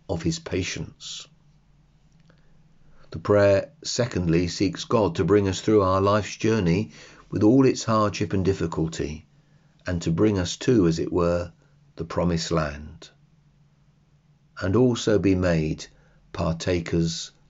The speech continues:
of his resurrection. So at the beginning of Holy Week, we are asking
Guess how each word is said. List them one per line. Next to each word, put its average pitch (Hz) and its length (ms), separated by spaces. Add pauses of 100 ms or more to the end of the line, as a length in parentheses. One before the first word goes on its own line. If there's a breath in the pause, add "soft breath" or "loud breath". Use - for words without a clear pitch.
(220)
of 82 140
his 82 220
resurrection. 80 800 (1400 loud breath)
So 110 240
at - 60
the 107 60
beginning 107 360
of 87 100
Holy 107 300
Week, 80 360 (400 soft breath)
we 92 120
are 90 100
asking 101 760